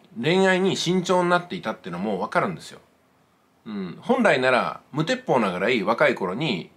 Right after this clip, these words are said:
いろんな出会いをね、傷つくことを恐れずに、えー、やるべきだとは思うんですけども、そうならなかったわけじゃないですか。ん？熊の置物ですね、これね。<laughs> 熊の置物がありましたね。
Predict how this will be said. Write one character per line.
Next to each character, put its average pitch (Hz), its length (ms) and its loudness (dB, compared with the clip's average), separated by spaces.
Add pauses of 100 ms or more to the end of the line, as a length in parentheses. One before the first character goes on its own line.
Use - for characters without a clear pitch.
(100)
い 151 60 -8
ろ 160 120 0
ん 165 60 0
な 170 100 4
出 151 160 2
会 147 140 4
い - 20 0
を 80 60 -6
ね、 98 200 -8
傷 156 220 -6
つ 170 80 -8
く - 60 -20
こ 113 100 -6
と 92 120 -6
を - 20 -4
恐 139 180 -6
れ 120 60 -2
ず 98 80 -6
に、 143 320 -4 (640)
え 101 60 -12
ー、 95 140 -4
や 127 100 4
る 139 80 0
べ 143 80 -2
き 123 80 -2
だ 95 120 -2
と 90 100 -10
は 82 60 -6
思 139 200 -4
う - 20 0
ん 117 40 0
で 90 100 -4
す - 80 -14
け 95 80 -8
ど 101 80 -6
も、 104 260 -6
そ 226 240 0
う 190 60 2
な 208 80 0
ら 269 120 -4
な 214 60 -2
か 135 100 -6
っ - 40 -18
た 98 100 -6
わ 87 60 -8
け 80 60 -14
じ 82 60 -14
ゃ - 20 -12
な 69 80 -10
い - 20 -12
で 78 60 -18
す - 80 -20
か。 - 200 -16 (320)
ん？ 127 160 -8 (2250)
熊 226 180 2
の 101 240 2
置 90 160 -10
物 107 140 -4
で 90 80 -8
す - 80 -14
ね、 71 100 -12
こ 73 80 -12
れ 76 60 -14
ね。 - 180 -8 (760)
<laughs> - 800 -12
熊 165 200 -2
の 92 100 -4
置 87 140 -12
物 78 160 -10
が 76 80 -10
あ - 20 -10
り 82 60 -10
ま 78 80 -12
し - 80 -18
た 67 80 -10
ね。 98 180 -10